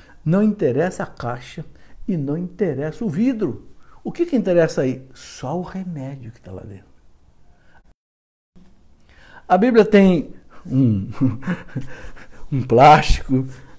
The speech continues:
A Bíblia tem, né, uma, uma caixa, a Bíblia tem um vidro, lá dentro tem uma verdade religiosa. É isso que você tem que ficar, ou seja,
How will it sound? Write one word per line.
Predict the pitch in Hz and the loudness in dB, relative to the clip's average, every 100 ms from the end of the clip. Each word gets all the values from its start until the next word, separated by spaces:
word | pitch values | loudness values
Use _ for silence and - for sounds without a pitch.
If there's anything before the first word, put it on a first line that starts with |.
| - - | -20 -2
A | 135 | 2
Bíblia | 165 165 156 | 6 6 6
tem, | 160 151 135 110 - - - - | 8 8 8 2 -2 -14 -20 -6
né, | 131 160 165 - - | 4 4 4 -2 -10
uma, | 131 - - - | -8 -8 -8 -10
uma | 123 123 120 120 | -6 -4 -2 -4
caixa, | - 156 160 - - 151 156 - - - - | -2 0 2 0 -2 -4 -4 -8 -20 -20 -4
a | 139 | 0
Bíblia | 160 180 | 2 2
tem | 175 165 | 4 6
um | 147 | 6
vidro, | 123 131 285 180 208 202 - | 6 8 8 8 0 -2 -6
lá | 160 160 135 | -6 -2 -4
dentro | - 87 127 110 - | -6 -2 4 4 2
tem | - 104 | -6 -6
uma | 98 107 | -6 -6
verdade | 98 92 82 90 101 - | -6 -8 -8 -10 -12 -14
religiosa. | 80 87 87 - - - - - - | -14 -14 -16 -18 -20 -20 -20 -20 -14
É | 151 - - | -14 -12 -8
isso | 190 - - | -8 -8 -12
que | - | -10
você | 98 - | -12 -12
tem | 107 - 104 | -14 -14 -14
que | 101 | -16
ficar, | - 104 - - | -16 -16 -16 -20
ou | 127 | -14
seja, | - 117 98 | -8 -8 -8